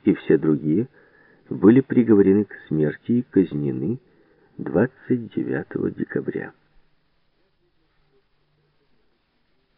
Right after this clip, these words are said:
Во всяком случае, предполагается, что они были казнены именно тогда. Но вполне возможно, что многих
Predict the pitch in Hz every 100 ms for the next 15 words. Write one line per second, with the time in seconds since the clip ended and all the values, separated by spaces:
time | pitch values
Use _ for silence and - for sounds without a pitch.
0 | _ - 143 143 - 135 135 - 131 -
1 | 113 107 101 98 98 101 95 - 87 -
2 | - 85 82 80 78 76 - 69 76 80
3 | 90 - _ _ - 101 82 73 - 65
4 | - - - _ _ _ _ _ - 143
5 | - - 73 71 69 69 69 67 65 -
6 | - - 67 71 69 67 -